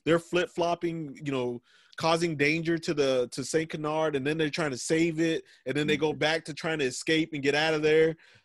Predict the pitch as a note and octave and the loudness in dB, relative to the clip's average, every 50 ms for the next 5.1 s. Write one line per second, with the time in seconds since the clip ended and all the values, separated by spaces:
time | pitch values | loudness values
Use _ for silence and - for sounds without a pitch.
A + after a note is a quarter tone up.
0 | _ _ - B2+ G#2 G2 F#2+ F#2 F2+ F2+ F#2+ G2 - _ _ - - - - - | _ _ -4 -4 -4 -2 -2 -2 -2 -2 -4 -6 -8 _ _ -8 -8 -6 -4 -2
1 | F#3 G3+ - B3+ A3+ E3+ D3 C#3 E3 A3+ B3 G3 D3 C3+ C#3 C#3+ B2+ B2+ C3 B2 | -2 -2 -2 -2 -4 -2 0 4 4 4 6 4 4 4 2 0 -2 -4 -8 -8
2 | C3 C#3 C3+ - C#3 C3+ B2+ A#2+ A#2+ A#2+ A#2 - _ _ _ _ _ _ _ _ | -8 -8 -8 -6 -4 -6 -6 -6 -8 -12 -12 -16 _ _ _ _ _ _ _ _
3 | - - - - D#3+ G3 A#3+ A3+ D#3 E3 - A#3+ D#3+ C#3 C3 - - F#3 F#3+ - | -20 -20 -12 -6 -4 -2 -2 0 2 6 6 6 6 4 -2 0 2 0 0 0
4 | - F#3+ D#3+ D3 C3+ C#3+ D#3 F3+ A3 G3+ D3+ C3 B2 A#2 B2+ D3 F#3+ A#3 B3+ B3 | 0 -4 -4 -2 -2 -2 0 0 0 0 -2 -4 -4 -4 -2 0 0 0 -2 -2
5 | A#3+ | -4